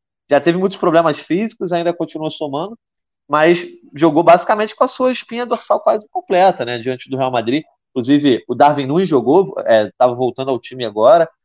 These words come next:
fez um golaço, o próprio Salah. Então, é mais uma questão mesmo daquela coisa que é inexplicável, né? Um grande time com grandes jogadores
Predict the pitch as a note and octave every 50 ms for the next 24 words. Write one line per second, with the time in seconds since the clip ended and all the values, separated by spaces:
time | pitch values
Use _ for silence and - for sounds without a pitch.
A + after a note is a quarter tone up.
0 | _ _ _ _ - C3 B2+ C#3 D3 C3 C#3 A#2+ A2 A#2 C3+ D#3 E3+ E3 - -
1 | - - C3 - - - - B2 A2+ A2+ A#2 C3+ D#3+ F3+ F3+ - _ _ _ _
2 | _ _ C3+ C3 B2 - C3+ C#3+ D3+ D#3+ E3 F3 F3 F3 F3 F3 - E3 D#3+ D#3+
3 | E3 F3+ F#3 G3+ G#3+ G#3+ G#3+ A3 G#3 G#3+ A3 A3 G#3+ G#3 A3 G#3+ A#3 A#3 G#3+ -
4 | _ _ - D#3 _ _ _ _ _ _ _ _ _ _ D#3+ D#3 - F#3+ F3+ F3+
5 | F3+ F#3+ F3+ F#3+ F3+ G#3 G3+ G#3 G#3 G#3 - B3+ B3 - B3 F#3 D3+ C#3 C3 B2
6 | B2+ C3+ C#3+ C#3+ D3 D#3+ E3+ F3 F#3+ - - - F#3+ G3 G#3+ G#3+ _ - F#3 F3
7 | F3+ F3+ F3 F#3 F#3 F#3 F3+ E3+ E3+ F3+ F#3 F3+